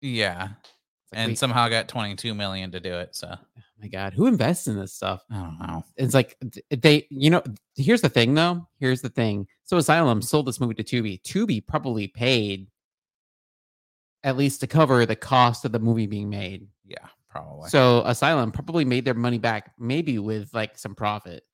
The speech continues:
Speaker 1: Yeah, probably.
Speaker 2: Yeah, maybe, maybe, like, a few million dollars profit on that. So, 'cause, 'cause you know that these mov-, these companies are not selling these movies to, like, these streamers,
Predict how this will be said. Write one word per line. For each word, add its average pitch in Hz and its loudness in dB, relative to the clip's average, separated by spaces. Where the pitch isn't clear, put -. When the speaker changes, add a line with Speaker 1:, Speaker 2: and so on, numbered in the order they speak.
Speaker 1:
Yeah, 214 -4
probably. 135 -4
Speaker 2:
Yeah, 123 -2
maybe, 143 0
maybe, 139 0
like, 123 0
a 117 -6
few 131 -4
million 113 -2
dollars 104 -4
profit 104 -6
on 101 -10
that. 101 -10
So, 110 0
'cause, 113 -4
'cause 131 -4
you 185 0
know 143 4
that 104 -6
these 117 -8
mov-, 135 -4
these 151 -8
companies 135 -4
are 117 -4
not 123 -6
selling 131 -2
these 113 -4
movies 123 -4
to, 123 -10
like, 110 -6
these 110 -8
streamers, 101 -8